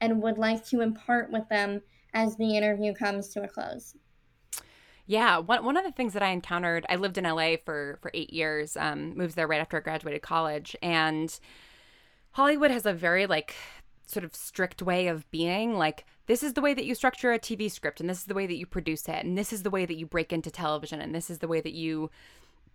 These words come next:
Speaker 2: you know, pitch to film festivals, and this is the way you audition, and all of this kind of stuff of, like, this is how we've done it, and this is how we're gonna continue to do it. And of course, that's completely collapsed over the past ten years. <laughs> Like, streaming broke that, <laughs> and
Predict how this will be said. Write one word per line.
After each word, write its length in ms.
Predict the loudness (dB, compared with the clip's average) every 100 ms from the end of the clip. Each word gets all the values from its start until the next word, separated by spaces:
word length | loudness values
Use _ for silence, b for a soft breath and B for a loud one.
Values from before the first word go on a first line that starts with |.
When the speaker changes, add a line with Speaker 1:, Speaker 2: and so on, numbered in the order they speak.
| _ -4
Speaker 2:
you 100 | 2
know, 200 | 2 2
pitch 300 | 0 0 0
to 100 | -8
film 260 | -2 0 2
festivals, 480 | 0 -2 -6 -4 -2
and 80 | -4
this 80 |
is 60 | -2
the 80 | 0
way 80 | 0
you 140 | 2
audition, 340 | 0 -2 -6
and 80 | -2
all 240 | 2 2 2
of 60 |
this 120 | -2
kind 180 | -4 -6
of 80 | -4
stuff 200 | -4 -6
of, 120 | -8
like, 180 | -10 -6
this 120 | -8
is 100 | -6
how 120 | -4
we've 140 | -4 -2
done 160 | -2
it, 60 | -2
and 100 | -6
this 100 | -8
is 60 | -8
how 80 |
we're 100 | -6
gonna 120 | -6 -6
continue 360 | -8 -6 -6
to 100 | -2
do 120 | 0
it. 140 | 0 -4 -14 b b b b b b -2
And 100 | 0
of 80 | 2
course, 320 | 4 4 2
that's 220 | -4 -2
completely 800 | -6 -4 -2 -2 0 0 0 -4 -4
collapsed 600 | 0 4 4 2 -4 -2
over 140 | -2
the 80 | 0
past 380 | 2 2 0 -10
ten 160 | -8
years. 360 | -6 -4 -4 0
<laughs> 40 |
Like, 440 | 2 4 2 0 -8 B B B
streaming 880 | B -4 4 6 8 6 4 2 -2
broke 520 | -6 2 6 6 6 4
that, 420 | 8 8 8 4
<laughs> 480 | 0 -2 2 6 6
and 420 | 6 6 2 0